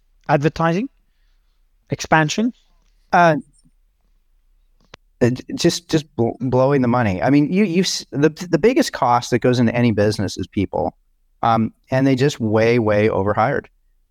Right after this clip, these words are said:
Speaker 2: Um, so, look, I, I don't wanna get too much into detail of it, but they really did spend a lot of money, and I think, I, I don't think the, the team there would mind my saying that the, that, that the management team had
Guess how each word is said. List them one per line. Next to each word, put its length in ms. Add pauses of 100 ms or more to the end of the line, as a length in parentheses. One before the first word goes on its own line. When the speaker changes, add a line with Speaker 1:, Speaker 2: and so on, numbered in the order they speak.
Speaker 2:
Um, 460
so, 160
look, 120
I, 220 (460)
I 80
don't 140
wanna 220
get 200
too 160
much 240
into 200
detail 480
of 120
it, 120
but 200 (300)
they 120
really 340
did 240
spend 480
a 60
lot 160
of 60
money, 360 (140)
and 300
I 100
think, 220 (680)
I, 100 (120)
I 60
don't 180
think 160
the, 300
the 160
team 200
there 160
would 120
mind 340
my 140
saying 320
that 200
the, 140 (160)
that, 120 (160)
that 160
the 60
management 460
team 140
had 160